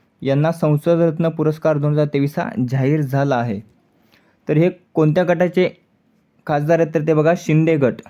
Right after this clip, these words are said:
शिवसेना शिंदे गटाचे खासदार आहेत. मतदारसंघ हा कल्याण आहे. त्यानंतरचा बघा पुढचा प्रश्न,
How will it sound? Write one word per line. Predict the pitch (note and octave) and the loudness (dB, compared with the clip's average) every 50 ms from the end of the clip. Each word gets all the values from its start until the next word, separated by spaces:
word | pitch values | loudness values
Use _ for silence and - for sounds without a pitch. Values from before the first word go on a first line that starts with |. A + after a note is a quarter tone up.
| _ _ _ _ _ _ _ _ _ _ _ _ _ _ _ _ _ - | _ _ _ _ _ _ _ _ _ _ _ _ _ _ _ _ _ -4
शिवसेना | C#3+ D3 D3+ D3 - - D3+ D#3 E3+ G3 A3 A3 _ _ _ _ _ _ _ _ - | 0 0 0 0 0 0 0 0 0 -2 -4 -6 _ _ _ _ _ _ _ _ -2
शिंदे | D3+ D3+ D#3 D#3+ | 0 2 2 2
गटाचे | D#3+ D#3+ D#3 D#3+ D#3 D#3 E3 D3 | 2 0 0 -2 -2 -2 -2 -2
खासदार | D#3+ D3+ C#3 C#3 D3 D3 | -2 -2 0 0 2 2
आहेत. | D#3 E3 D#3+ - - | 2 0 -2 -4 -6
मतदारसंघ | C#3+ C#3 C#3 C3+ - E3 D#3 E3 E3 D#3+ - D#3+ D3+ D3+ D3 | -2 -2 -2 0 0 2 2 2 0 0 0 0 0 2 2
हा | D3+ D3+ D#3+ | 2 0 0
कल्याण | D#3 D3+ C#3+ C3+ C3+ C#3+ D3+ D3+ C#3 | 0 0 0 0 2 0 0 0 0
आहे. | A#2+ A#2+ A2 G#2 A2+ B2 _ _ _ _ _ _ _ _ _ _ _ _ _ _ _ _ _ _ _ _ _ _ _ _ _ _ _ _ _ _ _ _ _ _ _ _ _ _ _ _ _ _ _ _ _ _ _ _ _ _ - _ _ _ _ _ _ _ _ _ _ _ _ _ _ _ _ _ _ _ _ _ _ _ _ _ _ _ _ _ _ _ - | -2 -2 -4 -6 -8 -12 _ _ _ _ _ _ _ _ _ _ _ _ _ _ _ _ _ _ _ _ _ _ _ _ _ _ _ _ _ _ _ _ _ _ _ _ _ _ _ _ _ _ _ _ _ _ _ _ _ _ -20 _ _ _ _ _ _ _ _ _ _ _ _ _ _ _ _ _ _ _ _ _ _ _ _ _ _ _ _ _ _ _ -4
त्यानंतरचा | - D3+ E3 E3+ F#3 F3+ F3+ F3+ F3+ | -2 0 2 2 0 0 0 0 0
बघा | E3+ F3 F3 F3+ | 0 0 0 0
पुढचा | - - D#3 D3 - E3+ | 0 0 -2 0 0 0
प्रश्न, | E3 E3 D3 C#3+ - D3+ D#3 | 0 0 -2 -2 0 -2 -2